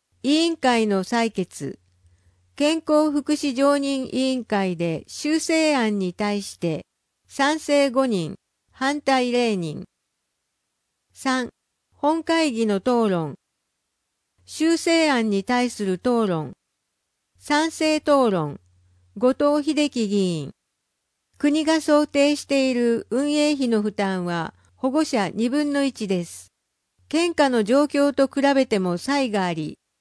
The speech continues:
負担金割合を国六分の一、県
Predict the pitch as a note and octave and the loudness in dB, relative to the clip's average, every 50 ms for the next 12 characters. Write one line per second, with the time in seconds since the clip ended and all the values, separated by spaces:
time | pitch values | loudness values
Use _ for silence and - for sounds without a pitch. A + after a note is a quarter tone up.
0 | _ _ _ - B3+ - C#4+ C#4+ D4 D4 C#4+ - C#4+ C#4+ C#4+ C#4 C#4 C#4 C4+ B3+ | _ _ _ -8 -2 0 0 0 0 -2 -4 -4 -4 -4 -2 0 2 2 2 2
1 | B3+ A#3 G#3+ G3 F#3+ F#3 F3 F3 E3 D#3+ D#3 D3+ - - _ _ - - C#4 C#4 | 0 0 0 0 0 -2 -2 -2 -2 -2 -2 -4 -8 -12 _ _ -6 -4 -2 -2
2 | D4 - - F#3+ - - - B3+ C4 - C#4 C4+ A#3 C4+ C4+ C4 B3+ B3 B3 A#3 | 0 0 -2 -4 -4 0 2 2 2 2 0 -2 0 0 -2 -2 -2 -2 0 0
3 | A#3 A3+ - - - G#3+ G#3+ G3+ G3 - _ _ _ _ _ _ - D4+ D4+ D4+ | -2 -4 -6 -8 -6 -4 -2 -2 -2 -6 _ _ _ _ _ _ -2 0 0 0
4 | C#4 A3+ - | 0 -2 -4